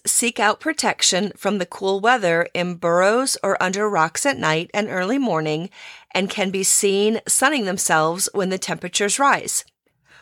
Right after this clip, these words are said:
When the temperatures stay below fifty degrees, snakes go into hibernation and remain in this state throughout the winter and emerge in the spring when temperatures warm back up in the spring.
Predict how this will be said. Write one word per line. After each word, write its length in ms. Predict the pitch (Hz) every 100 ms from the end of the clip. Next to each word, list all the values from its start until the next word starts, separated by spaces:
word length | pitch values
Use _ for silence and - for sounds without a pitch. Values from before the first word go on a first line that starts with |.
| _ -
When 140 | 226 226
the 100 | 214
temperatures 600 | - 208 254 - 320 330
stay 300 | - 202 175
below 320 | 196 196 175
fifty 340 | - 175 -
degrees, 680 | 220 285 196 160 156 170 - - -
snakes 540 | - 208 180 202 -
go 140 | 262
into 180 | 226 233
hibernation 880 | 247 202 277 262 160 - 170 160 170 -
and 180 | 185 180
remain 520 | 190 185 185 180 208
in 100 | 240
this 160 | 302
state 460 | - - 156 165 _
throughout 420 | 226 214 170 -
the 100 | 185
winter 600 | 175 277 269 196 156 156 - - - -
and 160 | 185
emerge 380 | 180 180 170 170
in 100 | 214
the 80 | 277
spring 540 | - - 170 160 175 -
when 180 | 185 190
temperatures 580 | 165 170 190 226 226
warm 280 | 185 170 170
back 260 | 190 214 -
up 120 | -
in 120 | 170
the 80 | 214
spring. 440 | - 285 190 160